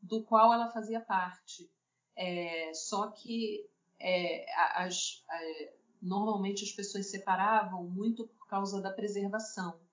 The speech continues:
Então, às vezes ia até pra setor diferente, porque era, era costume ter um setor de fotografias.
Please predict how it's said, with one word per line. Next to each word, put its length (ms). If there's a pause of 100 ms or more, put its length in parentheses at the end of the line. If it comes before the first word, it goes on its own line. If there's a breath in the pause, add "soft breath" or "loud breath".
(360)
Então, 680
às 220
vezes 320
ia 140
até 140
pra 140
setor 540
diferente, 560
porque 500 (340)
era, 420
era 220
costume 580
ter 180
um 120
setor 560
de 140
fotografias. 1040